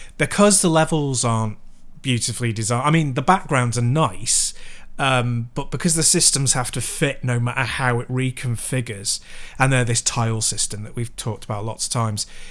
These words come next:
you're not like, "Oh, I really wanna go back to that snow level where you, you know, do this, this, and this." <clears throat> Or when that rain suddenly starts when a boss appears.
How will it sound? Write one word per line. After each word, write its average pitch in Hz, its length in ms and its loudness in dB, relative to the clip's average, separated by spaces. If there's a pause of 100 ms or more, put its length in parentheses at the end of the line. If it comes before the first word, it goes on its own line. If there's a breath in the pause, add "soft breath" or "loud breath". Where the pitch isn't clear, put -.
(380 loud breath)
you're 160 220 2
not 170 380 6
like, 147 280 4
"Oh, 240 220 10
I 135 60 4
really 180 220 8
wanna 180 160 8
go 160 140 6
back 143 240 4
to - 80 0
that 139 140 2
snow 151 340 4
level 107 340 2
where 117 200 0
you, 117 380 0
you 156 100 4
know, 120 160 6
do 120 180 2
this, 127 220 2
this, - 220 -2
and 151 100 -4
this." - 300 -4
<clears throat> 185 300 8 (720)
Or 135 240 8
when 127 280 4 (340 loud breath)
that - 180 2
rain 165 440 6
suddenly 131 320 2
starts 127 440 2
when 131 120 0
a 123 40 0
boss 143 220 2
appears. 135 220 0